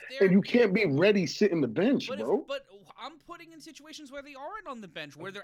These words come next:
Speaker 1: actually on the other side, where they can get the ball, where they can get
Speaker 2: And
Speaker 1: the
Speaker 2: that's against, that's against bottom tier teams and bums. But when it, when the shit hits the fan, they're not calling their names. Maybe Kason, maybe Kason for sure,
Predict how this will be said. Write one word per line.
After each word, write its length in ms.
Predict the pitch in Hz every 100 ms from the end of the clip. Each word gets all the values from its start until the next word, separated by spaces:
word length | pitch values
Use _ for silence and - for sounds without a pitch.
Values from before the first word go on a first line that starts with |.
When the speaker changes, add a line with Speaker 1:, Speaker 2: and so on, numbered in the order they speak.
| 170 254
Speaker 1:
actually 320 | 269 285 247 202
on 160 | 233
the 80 | 208 -
other 280 | 254 254 214
side, 580 | - 247 262 208 190 180 _ _
where 120 | 165 185
they 140 | 220
can 160 | 220 202
get 180 | 202
the 80 | 170
ball, 560 | 135 180 269 269 127 104 _ 147
where 160 | 170 175
they 160 | 220
can 180 | 233 226
get 140 | 190 208
Speaker 2:
And 100 | 180
Speaker 1:
the 40 |
Speaker 2:
that's 220 | 202 202
against, 480 | 190 139 202 - - _ _ _ -
that's 280 | 160 180 180
against 420 | 143 175 156 104
bottom 340 | 143 160 151
tier 240 | 131 156 143
teams 400 | - 165 175 131
and 160 | 113 101
bums. 320 | 165 196 120
But 160 | 127
when 100 | 123 135
it, 120 | - -
when 160 | 135
the 80 | 127
shit 260 | - - 202
hits 200 | 196 -
the 100 | 131
fan, 340 | - 190 392 -
they're 100 | 131
not 220 | 175 - -
calling 480 | 160 196 214 151
their 140 | 127 123
names. 380 | 139 208 143 - _
Maybe 200 | 185 226
Kason, 520 | 180 156 131 107 92 _ _ _ _ -
maybe 180 | 233 190
Kason 480 | 135 120 120 120 139
for 80 |
sure, 380 | 143 143 123 135